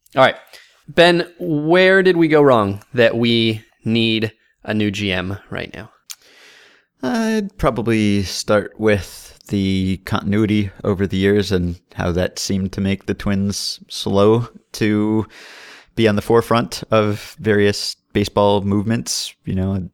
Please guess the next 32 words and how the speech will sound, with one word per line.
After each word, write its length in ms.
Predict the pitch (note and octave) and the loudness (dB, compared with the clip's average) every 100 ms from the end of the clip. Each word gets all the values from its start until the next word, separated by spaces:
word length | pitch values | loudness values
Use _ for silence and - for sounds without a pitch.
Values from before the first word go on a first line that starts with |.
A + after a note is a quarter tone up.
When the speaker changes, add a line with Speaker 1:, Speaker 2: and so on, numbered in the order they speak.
| - | -8
Speaker 2:
there've 180 | G2 | -8
been 120 | - F#2 | -6 -6
a 40 | |
bunch 240 | F2+ F2+ - | -2 -2 0
of 80 | |
articles 440 | E2+ F2 - F#2 D#2+ | 0 0 -2 -6 -2
written 220 | F2+ G2 | -2 -2
about 240 | F#2 F#2 | 0 2
how 260 | F#2+ F#2+ F#2+ - - - _ - | 2 2 0 -4 -20 -20 _ -10
the 80 | F#2 | -2
Twins 320 | - F#2+ F2+ | 0 2 0
have 140 | F2+ | 0
been 160 | G#2 G2+ | 0 2
the 80 | G2 | 2
worst 480 | G2 G#2 - - | 2 2 -4 -6
pitch 260 | - A2+ - | -4 -4 -2
framing 380 | G2+ F#2+ F#2 F#2 | -2 0 0 -2
team 360 | - G#2+ G2 F2+ - G2 | -2 0 0 -2 -4 -4
over 220 | F#2 F#2+ | 0 0
the 60 | F#2+ | 2
last 400 | G2 - - - | 0 -4 -10 -2
several 280 | G2+ F2+ | 0 0
years, 380 | F#2+ F#2+ G#2+ G#2+ | 0 2 0 0
and 160 | F#2 E2+ - - _ | -4 -6 -10 -20 _
now 280 | - D#2 E2 | -8 -6 -4
the 140 | E2 D#2 _ | -4 -6 _
first 380 | - F2+ - | -4 -2 -2
move 260 | F2+ F2 E2+ | -2 -2 0
that 220 | F#2 - | -2 -2
Falvey 320 | F#2+ E2+ F#2+ | 0 0 0
makes 340 | F2+ F2+ - - | -2 -4 -4 -4
is 280 | F#2 - | -4 -4